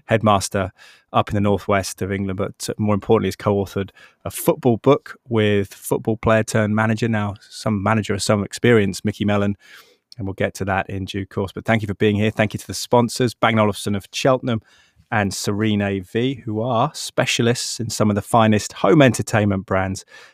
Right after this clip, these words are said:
providing solutions based around high quality customer service and installations. Jason Briggs is the team lead there for both Bang and Olufsen of Cheltenham and Serene A V. And just get in touch with, uh, Bang and Olufsen of Cheltenham via the website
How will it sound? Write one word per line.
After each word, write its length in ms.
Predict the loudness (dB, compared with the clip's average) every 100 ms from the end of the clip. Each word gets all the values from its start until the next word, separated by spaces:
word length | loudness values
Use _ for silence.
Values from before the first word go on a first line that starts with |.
| _
providing 440 | -4 0 0 0
solutions 600 | -6 -4 -4 -4 -4 -8
based 320 | -6 -6 -6 -6
around 200 | -6 -6
high 340 | 2 4 4
quality 580 | 0 0 2 2 0 -6
customer 400 | -4 -6 -4 -6
service 460 | -4 -4 -4 -8 -14 -20 -20 _ _
and 200 | -2 -2
installations. 640 | -2 -4 -4 -2 -2 -6 -4
Jason 440 | -2 -2 -6 -10 _
Briggs 460 | 2 4 4 0 -8
is 140 | -8
the 180 | -6 -8
team 300 | -4 0 2
lead 240 | 2 0 -2
there 260 | -2 -2 -2 -8 -20 _ _ -14
for 80 | -2
both 240 | 0 2
Bang 140 | 2 0
and 80 | 2
Olufsen 280 | 0 -4
of 60 | -8
Cheltenham 320 | -4 -2 0
and 160 | 0 0
Serene 460 | 0 0 0 0 -2
A 100 | -4
V. 300 | -4 -6 -8 -18 -20 _
And 100 | -10
just 120 | -6
get 120 | -2 0
in 100 | 0
touch 340 | 0 -2 -4
with, 260 | -6 -6 -6
uh, 100 | -4
Bang 160 | -2
and 80 | 0
Olufsen 340 | -2 -4 -6
of 100 | -8 -6
Cheltenham 320 | -2 -2 0
via 160 | -2 -2
the 80 | -2
website 680 | -2 -2 -4 0 2 2